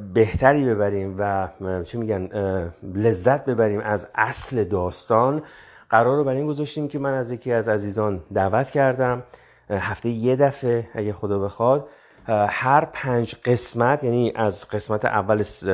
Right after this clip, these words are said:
فصل یک شروع می‌کنیم، اه، و هفته‌ای پنج قسمت رو با هم دوره می‌کنیم که، اه، بگیم چی شد، اصلاً داستان چیه، برنامه چیه،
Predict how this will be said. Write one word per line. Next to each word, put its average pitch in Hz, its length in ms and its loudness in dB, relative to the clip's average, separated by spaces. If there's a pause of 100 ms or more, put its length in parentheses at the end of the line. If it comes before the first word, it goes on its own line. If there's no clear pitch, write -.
(160)
فصل 110 400 -8
یک 110 420 0
شروع 120 340 -4
می‌کنیم، 156 440 0 (600)
اه، 101 580 0
و 110 40 2
هفته‌ای 143 760 -2
پنج 175 400 0
قسمت 143 340 -4
رو 147 60 0
با 120 100 0
هم 123 200 -2
دوره 120 300 4
می‌کنیم 151 420 0
که، 156 360 0 (380)
اه، 117 120 -2
بگیم 131 280 0
چی 143 280 -4
شد، 135 340 0
اصلاً 123 260 -6
داستان 117 580 0
چیه، 98 320 -2
برنامه 98 560 -2
چیه، 131 420 0